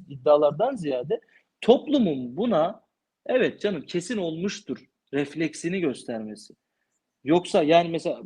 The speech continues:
çok uzak bir tarih değil, on yedi yirmi beş Aralık dediğimiz gibi bundan dokuz sene önce, iki bin on üç yılının sonunda, hatta sekiz sene önce yaşanan hadiselerde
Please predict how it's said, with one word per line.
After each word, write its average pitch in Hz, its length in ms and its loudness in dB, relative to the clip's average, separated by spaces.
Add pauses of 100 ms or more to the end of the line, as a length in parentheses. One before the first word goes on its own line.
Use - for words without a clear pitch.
(140)
çok 175 240 0
uzak 180 280 2
bir 175 60 -4
tarih 214 320 2
değil, 311 100 0
on 269 120 4
yedi 196 180 2
yirmi 185 160 -2
beş 190 120 0
Aralık 170 340 -2
dediğimiz 156 400 -6
gibi 139 220 -6 (360)
bundan 151 300 -2
dokuz 208 300 2
sene 180 180 0
önce, 156 180 -2
iki 160 240 -4
bin 185 80 -4
on 185 160 0
üç - 340 -8 (100)
yılının 143 200 -4
sonunda, 135 380 -2
hatta 147 240 -2
sekiz 165 360 -8
sene 131 180 -4
önce 117 280 -6 (300)
yaşanan 170 360 2
hadiselerde 143 840 0